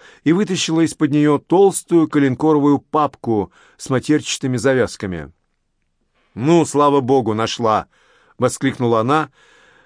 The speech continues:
выволакивая папку на середину коридора. «Вот оно, Мишкино наследие!»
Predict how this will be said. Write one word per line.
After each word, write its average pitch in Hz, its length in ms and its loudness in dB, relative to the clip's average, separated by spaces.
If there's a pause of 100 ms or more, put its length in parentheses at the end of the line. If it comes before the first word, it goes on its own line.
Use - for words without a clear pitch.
(120)
выволакивая 127 600 2
папку 139 680 -2
на 123 120 -4
середину 117 460 -4
коридора. 101 600 -4 (840)
«Вот 143 300 2
оно, 135 460 0 (640)
Мишкино 120 540 -2
наследие!» 101 760 -4